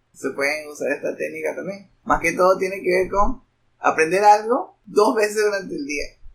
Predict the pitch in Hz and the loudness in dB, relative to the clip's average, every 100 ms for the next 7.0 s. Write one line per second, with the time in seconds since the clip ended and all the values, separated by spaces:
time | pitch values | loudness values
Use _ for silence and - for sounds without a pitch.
0 | _ _ - 120 131 139 143 - - 196 | _ _ -16 -8 -6 -4 -6 -6 -4 -2
1 | 202 208 208 190 180 277 339 359 - _ | 0 4 4 2 0 0 0 -4 -8 _
2 | _ 131 156 156 202 214 - _ - 135 | _ 2 4 6 4 2 -8 _ -12 -2
3 | 143 156 - 214 - 262 226 196 262 - | 2 2 4 4 6 6 8 6 4 4
4 | 175 185 214 233 196 185 190 196 170 175 | 6 6 6 4 2 0 0 -2 -4 -10
5 | - - _ 180 180 - 175 - - _ | -12 -16 _ -18 -8 -4 -4 -8 -14 _
6 | - 156 170 175 208 220 214 220 214 208 | -4 4 4 4 2 2 2 2 0 0